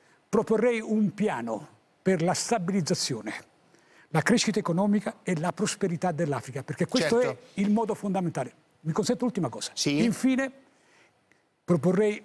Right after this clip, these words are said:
Speaker 1: un patto all'Unione Africana e per la gestione legale dei flussi migratori. E c'è
Speaker 2: Chiaro.
Speaker 1: una disponibilità da parte dell'Africa
Speaker 2: Allora,
Speaker 1: per questo.
Speaker 2: eh,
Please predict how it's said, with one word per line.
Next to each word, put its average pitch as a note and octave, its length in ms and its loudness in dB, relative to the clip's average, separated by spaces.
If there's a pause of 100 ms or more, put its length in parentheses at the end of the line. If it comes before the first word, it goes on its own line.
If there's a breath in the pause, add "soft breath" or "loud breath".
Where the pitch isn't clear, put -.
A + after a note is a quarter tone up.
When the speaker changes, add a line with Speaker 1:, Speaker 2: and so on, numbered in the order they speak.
Speaker 1:
un E3+ 200 -2
patto - 640 -8
all'Unione E3+ 520 2
Africana D#3 540 -2 (1040 soft breath)
e - 100 -4
per G#3 300 2
la F3+ 100 0
gestione F3+ 440 0
legale E3+ 420 0
dei E3+ 120 0
flussi D#3 320 -6
migratori. D3 800 -6 (640 soft breath)
E F#3 100 4
c'è F#3 40 2
Speaker 2:
Chiaro. G#3+ 240 0
Speaker 1:
una G3+ 100 2
disponibilità F#3 640 2
da C3 140 -2
parte C3+ 220 -6
dell'Africa B3 280 0
Speaker 2:
Allora, E3 280 2
Speaker 1:
per E3 100 2 (120)
questo. F#3 140 0
Speaker 2:
eh, F#3+ 540 0